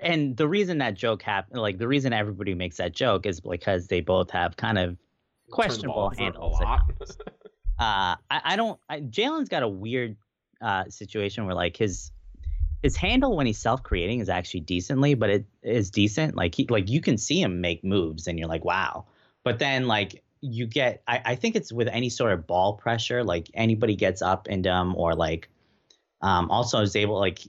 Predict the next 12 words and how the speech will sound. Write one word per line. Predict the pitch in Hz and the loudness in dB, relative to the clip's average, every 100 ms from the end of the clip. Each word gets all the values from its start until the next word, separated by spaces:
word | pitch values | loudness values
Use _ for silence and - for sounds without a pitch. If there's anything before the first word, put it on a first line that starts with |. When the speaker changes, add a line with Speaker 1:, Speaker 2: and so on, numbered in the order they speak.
| _ | _
Speaker 1:
he, | _ 113 | _ -12
he | - 113 | -8 -6
gets | 117 127 113 | -2 -2 -2
stripped | - - 117 117 110 | -8 -2 -2 -2 -4
a | |
decent | 104 117 110 | 0 0 0
amount, | 107 107 107 104 | 2 2 2 0
right? | 85 87 87 | -2 -2 0
Like, | 82 78 | -2 0
anytime, | 101 104 101 98 92 92 90 _ _ | 2 2 2 2 0 -2 -6 _ _
and, | 107 | 0
Speaker 2:
Yeah. | 135 | 2